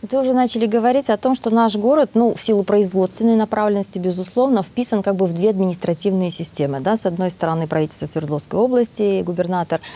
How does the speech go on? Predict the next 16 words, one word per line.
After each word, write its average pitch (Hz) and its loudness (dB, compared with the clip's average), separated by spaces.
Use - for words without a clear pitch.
с - -20
другой 175 0
стороны, 180 0
государственная 170 -2
корпорация 165 -4
«Росатом», 185 -2
которая 180 0
тоже 165 -2
вкладывает 185 0
очень 165 -6
большой 156 -4
вклад 190 -4
в 175 -6
наше 170 -6
социально-экономическое 160 -2
развитие. 143 -2